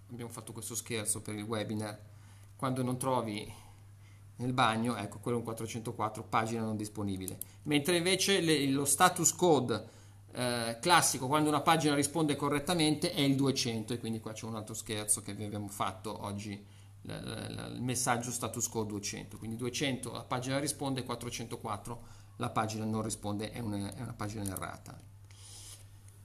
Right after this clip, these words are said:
Con Search Console andate a fare una cosa molto importante, quella ad esempio di, eh, far conoscere a Google la sitemap. Quindi se avete un po' di familiarità col, col seo, la sitemap è una mappa dove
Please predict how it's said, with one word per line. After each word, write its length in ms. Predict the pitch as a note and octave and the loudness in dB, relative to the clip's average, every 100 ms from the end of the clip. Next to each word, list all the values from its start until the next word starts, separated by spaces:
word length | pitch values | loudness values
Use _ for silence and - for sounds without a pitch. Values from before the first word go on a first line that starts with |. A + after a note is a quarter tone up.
| - - - - - | -20 -20 -20 -16 0
Con 300 | - B3 A#3 | 8 10 10
Search 340 | - G3 F3 | 8 6 4
Console 920 | - F#3 - F3+ D#3+ D3+ D#3+ F3+ F3+ - | 2 2 4 8 8 8 6 2 -2 -8
andate 320 | - F3+ F3+ | -4 -2 0
a 20 | |
fare 200 | F#3 F#3+ | 2 4
una 140 | F3 D#3+ | 4 4
cosa 200 | E3+ D#3+ | 4 6
molto 400 | D3+ D#3+ D#3+ D3 | 8 8 6 4
importante, 720 | C3+ C#3 B2 C3 A2 A2 B2+ | 2 2 -2 -2 -2 -4 -4
quella 260 | C3 E3+ D#3+ | 0 0 2
ad 80 | D#3 | 4
esempio 460 | C#3+ D3+ C#3+ E3 | 6 6 6 4
di, 320 | C#3 C3+ C3 - | 6 4 2 -4
eh, 420 | B2 A#2+ A#2 A2+ | -4 -2 -2 -4
far 300 | A#2 - D#3+ | -2 0 2
conoscere 440 | E3 D#3 - D#3+ | 2 2 2 2
a 20 | D#3 | 2
Google 340 | C#3 C3+ C#3+ | 2 4 4
la 140 | B2+ A#2 | 4 2
sitemap. 760 | - F2 F#2+ - A2 G2+ - - - - - - | 0 -2 -4 -8 -10 -10 -10 -18 -20 -20 -20 -8
Quindi 180 | B2+ B2 | 0 0
se 100 | B2+ | 2
avete 240 | C3 C3+ | 0 0
un 60 | B2 | 0
po' 100 | C3 | 0
di 80 | B2+ | 0
familiarità 580 | C3 B2+ B2+ B2 B2+ B2 | 2 2 2 0 -2 -2
col, 320 | B2+ B2+ B2 | -2 -2 -4
col 160 | C#3 | -2
seo, 280 | C#3 - C3 | 0 0 0
la 100 | A#2+ | 0
sitemap 400 | - B2 A2 G2 | -2 -4 -4 -8
è 40 | A2 | -6
una 120 | A2 | -4
mappa 340 | A#2+ A#2 - | -2 -2 -4
dove 300 | G#2+ F#2+ F2 | -6 -6 -8